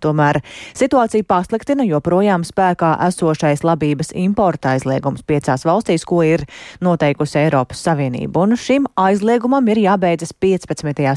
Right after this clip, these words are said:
septembrī, un Ukraina jau ir brīdinājusi, ka vērsīsies pret Eiropas Savienību tiesā,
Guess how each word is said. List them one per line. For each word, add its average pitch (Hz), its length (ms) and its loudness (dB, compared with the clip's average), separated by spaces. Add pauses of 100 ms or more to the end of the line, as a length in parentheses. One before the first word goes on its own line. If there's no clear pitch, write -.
(120)
septembrī, 247 480 0 (420)
un 233 140 2
Ukraina 247 400 2
jau 226 80 4
ir 233 80 0
brīdinājusi, 165 720 0
ka 151 240 0
vērsīsies 151 640 0
pret 151 240 0
Eiropas 156 400 0
Savienību 160 480 0
tiesā, 233 400 0